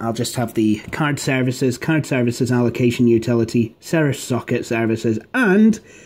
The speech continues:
Oh dear. Um, and all these. P C M C I A card library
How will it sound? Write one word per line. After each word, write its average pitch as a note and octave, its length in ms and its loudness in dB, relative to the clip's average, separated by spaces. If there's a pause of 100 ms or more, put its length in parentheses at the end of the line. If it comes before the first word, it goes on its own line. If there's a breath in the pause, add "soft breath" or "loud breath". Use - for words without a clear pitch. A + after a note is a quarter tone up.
(2250 loud breath)
Oh D3+ 180 2
dear. C3 380 2 (4000 soft breath)
Um, B2 540 2 (440)
and B2 140 0
all G#2 140 0
these. G2+ 340 0 (440)
P B2 160 2
C A#2+ 180 0
M A2 100 0
C A2+ 160 0
I G#2+ 60 0
A G2+ 180 0
card G2+ 320 -6
library G2+ 680 -4